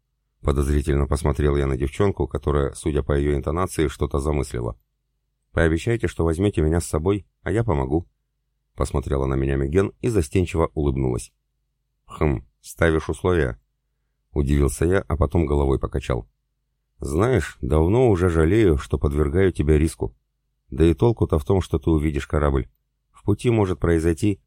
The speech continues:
ты не понял», перебила она меня. «Хочу с Зугана улететь, легализоваться,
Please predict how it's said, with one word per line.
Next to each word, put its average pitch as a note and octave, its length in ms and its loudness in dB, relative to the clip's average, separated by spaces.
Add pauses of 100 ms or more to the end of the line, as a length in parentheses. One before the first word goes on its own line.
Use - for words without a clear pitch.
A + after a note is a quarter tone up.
(160)
ты G2 100 0
не G2+ 140 4
понял», E2+ 420 2 (260)
перебила C2+ 480 0
она C2 120 -2
меня. C2 320 -2 (340)
«Хочу G#2 380 0
с F2 40 -6
Зугана F#2+ 460 2
улететь, E2 520 0
легализоваться, F2+ 840 0